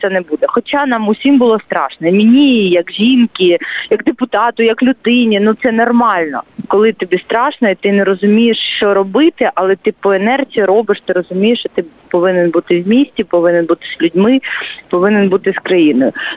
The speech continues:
Стосовно двійки міськраді, я не згодна, бо мер був, а, і працював,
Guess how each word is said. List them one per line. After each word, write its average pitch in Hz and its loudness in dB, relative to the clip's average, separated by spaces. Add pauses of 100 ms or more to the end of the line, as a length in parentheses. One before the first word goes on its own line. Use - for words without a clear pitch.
(100)
Стосовно 269 2
двійки 240 0
міськраді, 226 0
я 247 2
не 226 2
згодна, 156 0
бо 185 0 (100)
мер 294 2
був, 254 2 (100)
а, 208 0 (100)
і 233 0
працював, 226 -2